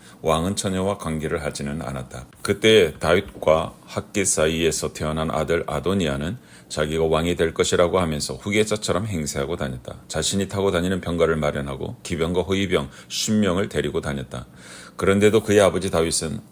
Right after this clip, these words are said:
아도니아를 꾸짖지도 않고 어찌하여 그런 일을 하느냐고 한 번도 묻지 않았다. 그는 압살롬 다음으로 태어난 아들로서 용모가 뛰어났다. 아도니아가 수레야의 아들 요압과 아비아달 제사장을 포섭하니 그들이 아도니아를 지지하였다.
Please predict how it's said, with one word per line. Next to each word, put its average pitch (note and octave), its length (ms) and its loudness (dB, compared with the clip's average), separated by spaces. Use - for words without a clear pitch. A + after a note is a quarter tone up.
아도니아를 F2 580 2
꾸짖지도 G2+ 500 0
않고 D#2 540 -4
어찌하여 E2+ 540 2
그런 E2+ 280 0
일을 F#2 180 2
하느냐고 F#2 760 -2
한 D#2+ 240 -6
번도 D#2+ 240 -4
묻지 F2 280 -2
않았다. C#2+ 440 -4
그는 G#2+ 340 4
압살롬 F#2+ 560 2
다음으로 E2+ 480 0
태어난 F2 340 -2
아들로서 D#2 580 -2
용모가 E2 460 -4
뛰어났다. E2+ 540 -6
아도니아가 F#2 680 4
수레야의 F#2 480 4
아들 E2+ 320 2
요압과 E2 520 0
아비아달 E2 540 0
제사장을 E2 640 -2
포섭하니 E2+ 640 -4
그들이 F2 360 -2
아도니아를 E2+ 640 0
지지하였다. C#2 800 -6